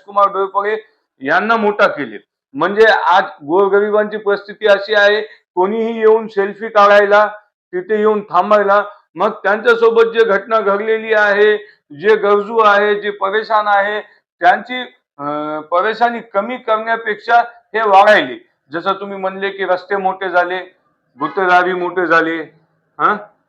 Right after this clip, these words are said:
बंद नाल्यांवर, अं, तीन तीन वर्षी, तीन तीन वेळी काम होते, पण पाणीसाठी कोणताही आउटर नाही. हं? या विषयावर तुमचा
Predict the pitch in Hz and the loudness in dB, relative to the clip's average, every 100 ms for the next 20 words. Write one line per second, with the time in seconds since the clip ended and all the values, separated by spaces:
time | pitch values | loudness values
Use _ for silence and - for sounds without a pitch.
0 | _ 120 160 208 208 196 196 202 202 202 | _ -2 0 0 0 0 2 0 -2 0
1 | 208 202 185 170 160 160 156 156 202 202 | 0 0 -2 -4 -2 -2 -2 -4 -10 -12
2 | 220 208 202 196 208 202 196 196 214 202 | -10 -4 -4 -4 -10 -16 -18 -18 -8 0
3 | 208 208 196 196 196 190 196 202 202 _ | 0 0 2 2 0 -6 -2 -2 -2 _
4 | _ - 196 202 - 170 180 208 214 202 | _ -4 -2 -2 -4 -2 0 -2 -4 -4
5 | 202 214 - 190 190 208 214 190 185 196 | -4 -10 -8 -8 -4 0 0 0 0 -2
6 | 185 180 165 165 165 _ _ _ _ _ | -2 0 -2 -6 -18 _ _ _ _ _
7 | 175 214 214 _ _ 139 220 233 226 - | -14 -12 -14 _ _ 0 2 2 0 -2
8 | 208 196 196 190 196 190 190 190 196 196 | 2 2 0 -6 -10 -14 -2 2 2 -2